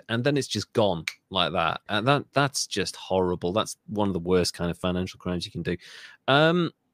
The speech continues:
he's clearly not very good, because even though, like, he, he came up with a, a sch-, a thing where he settled civil and criminal charges in the United States, but he's still looking at decades in prison.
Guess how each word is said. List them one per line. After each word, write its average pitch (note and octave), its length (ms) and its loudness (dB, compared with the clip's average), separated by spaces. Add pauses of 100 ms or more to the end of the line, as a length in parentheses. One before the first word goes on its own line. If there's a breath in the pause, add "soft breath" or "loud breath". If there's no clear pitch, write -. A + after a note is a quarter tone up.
(140)
he's F3 240 4
clearly D4+ 320 4
not G#3+ 160 2
very F#3+ 240 4
good, G#2+ 500 6 (240)
because A2+ 640 2
even G3+ 360 -2
though, D#3+ 440 4 (500)
like, B2 140 0
he, - 260 -2
he D#3+ 180 -2
came G3 360 -2
up - 160 -2
with C#3+ 160 2
a, B2 240 4
a - 40 -4
sch-, - 360 -10 (100)
a A#2 60 -4
thing B2+ 340 0
where A2 200 4
he G#2 160 -4
settled G#2+ 600 -2
civil G2+ 400 0
and F#2 120 -2
criminal F#2+ 340 -2
charges F#2 400 -4
in F#2 60 -8
the F#2 80 -2
United F#2 240 -2
States, - 240 0 (280 loud breath)
but C3+ 160 2
he's C#3 240 0
still C3+ 300 6
looking D#3+ 280 0
at G#2+ 180 -8
decades C3+ 480 4
in B2 100 2
prison. C#3+ 420 4